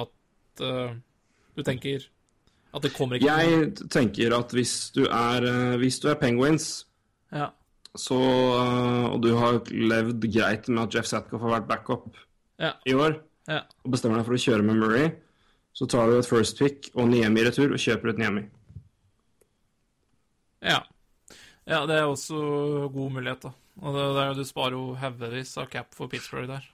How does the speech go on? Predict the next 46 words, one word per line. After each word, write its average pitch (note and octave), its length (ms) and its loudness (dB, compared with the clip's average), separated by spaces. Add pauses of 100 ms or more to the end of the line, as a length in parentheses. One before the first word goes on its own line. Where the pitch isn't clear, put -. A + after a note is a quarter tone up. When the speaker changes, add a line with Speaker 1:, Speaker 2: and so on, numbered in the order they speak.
(120)
Speaker 2:
Mm. G#2 240 2 (960)
Speaker 1:
Spørsmålet A#2 320 2
er A#2 80 2
om A2+ 60 2
Speaker 2:
Det A2+ 40 2
Speaker 1:
du A2+ 40 4
Speaker 2:
er A2+ 60 4
Speaker 1:
trenger A2+ 260 2
å C3+ 80 -6
gi A#2 240 -10 (100)
så - 220 -8
veldig A#2+ 420 -8
mye. A#2 280 -10 (1500)
Speaker 2:
For - 140 -2
det - 40 6
er D3 60 2
samtidig, C#3 380 4 (100)
nå C#3 140 4
tar, B2+ 240 2
nå C3 320 4
tar C#3 100 4
vi A#2+ 80 4
beregninger A2+ 380 4
når A#2+ 100 2
det B2 120 4
gjelder A2+ 140 0
Penguins. A2+ 380 2 (140)
Det A#2+ 80 2
kommer B2 180 4
selvfølgelig A#2 300 2
an G#2+ 80 2
på A#2+ 80 2
hva A2 160 2
de A2+ 100 2
bestemmer G#2 300 -2
seg A2+ 80 0
for A#2+ 80 2
å A#2 80 6
gjøre, A2+ 80 4
og A2+ 80 4
det G#2+ 80 2
skal - 140 -4
vi A2+ 40 -6
snakke A2+ 220 2
mer G#2+ 140 4
om G#2+ 40 4